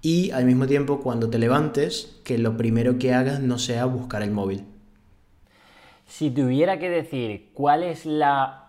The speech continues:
Speaker 2: mejores horas, por decir algo, de, de,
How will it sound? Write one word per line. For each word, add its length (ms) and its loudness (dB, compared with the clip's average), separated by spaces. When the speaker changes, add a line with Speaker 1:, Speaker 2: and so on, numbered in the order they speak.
Speaker 2:
mejores 920 -6
horas, 520 -2
por 120 -4
decir 480 -6
algo, 400 2
de, 400 -4
de, 1200 -6